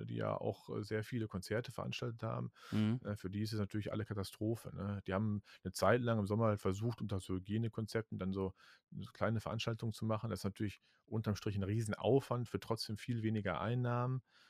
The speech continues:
Speaker 1: ne? Aber man macht zumindest was. Das ist ja jetzt auch
Speaker 2: Ja.
Speaker 1: gerade aktuell nicht möglich.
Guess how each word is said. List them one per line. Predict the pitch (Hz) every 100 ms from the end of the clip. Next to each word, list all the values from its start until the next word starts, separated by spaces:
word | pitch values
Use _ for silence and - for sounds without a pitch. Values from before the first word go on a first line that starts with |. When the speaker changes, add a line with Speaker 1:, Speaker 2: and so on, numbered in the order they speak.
| _
Speaker 1:
ne? | 98 104 113
Aber | 101
man | 98 95
macht | 110 -
zumindest | 127 120 120 -
was. | 117 123 - _ - _
Das | - -
ist | -
ja | 104
jetzt | - -
auch | 110
Speaker 2:
Ja. | -
Speaker 1:
gerade | 110 113 101
aktuell | - 107
nicht | 107 101
möglich. | 107 117 120 110